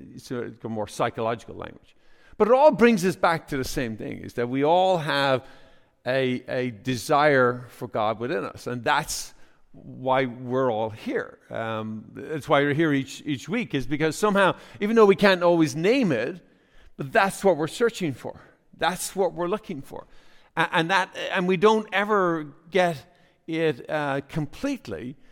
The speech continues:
but we know when we get a little of it well. Um,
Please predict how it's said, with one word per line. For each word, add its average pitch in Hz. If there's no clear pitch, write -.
but 156
we 160
know 180
when 147
we 139
get 135
a 143
little 151
of 113
it 110
well. 139
Um, 113